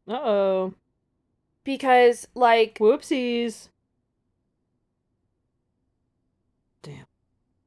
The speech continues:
Speaker 2: she didn't break any laws in the park, and so she should have
Speaker 1: She just did.
Speaker 2: been chill with him. Yeah, but now she did. That's the thing. She fucked up. Also, your boyfriend's fucking stupid. Like, let him get shot. He's an idiot.
Speaker 1: Yeah.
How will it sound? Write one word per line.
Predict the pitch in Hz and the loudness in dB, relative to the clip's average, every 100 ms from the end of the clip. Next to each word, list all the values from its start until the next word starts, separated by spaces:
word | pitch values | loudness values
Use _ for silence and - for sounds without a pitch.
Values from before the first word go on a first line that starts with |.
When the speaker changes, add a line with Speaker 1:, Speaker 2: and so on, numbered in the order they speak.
| - | -18
Speaker 2:
she | - 285 | -8 -4
didn't | 339 370 | -4 -2
break | 233 220 | -2 -2
any | 240 226 | -2 -4
laws | 202 196 214 | -2 -2 -4
in | |
the | 202 | -10
park, | - 208 226 196 185 - | -6 -2 0 2 0 -4
and | 185 202 | -12 -10
so | |
she | 196 214 | -12 -12
should | 208 226 | -10 -8
have | 226 226 220 - _ _ | -6 -6 -10 -20 _ _
Speaker 1:
She | - 185 | -14 -10
just | 190 | -8
did. | 156 208 196 | -4 -4 2
Speaker 2:
been | 233 220 _ - | 2 0 _ -6
chill | 247 254 | 2 2
with | 254 | 2
him. | 233 | 2
Yeah, | 311 339 | 6 6
but | 226 | 6
now | 233 254 | 4 4
she | 330 - 214 | 4 -2 -4
did. | 185 175 | -2 0
That's | 202 262 | 0 -2
the | |
thing. | 233 214 | -8 -8
She | - 208 | -10 -8
fucked | - 277 - | -2 -2 -2
up. | 285 269 160 156 _ _ _ _ _ _ _ | 0 2 0 -4 _ _ _ _ _ _ _
Also, | 247 269 403 392 | -2 4 4 4
your | 262 311 | 0 -2
boyfriend's | 240 233 - 403 427 | 2 2 2 0 0
fucking | - 226 262 262 | 0 0 -2 -12
stupid. | - 196 226 170 110 131 | -8 -8 -6 -4 -4 -6
Like, | 180 | -8
let | 202 190 220 | -4 -4 -4
him | 262 | -6
get | 285 277 | -4 -4
shot. | - 185 185 156 | -4 -2 -2 -4
He's | 196 233 | -10 -12
an | 233 | -10
idiot. | 180 170 139 104 - | -10 -8 -8 -8 -4
Speaker 1:
Yeah. | 196 170 165 | -2 -2 -4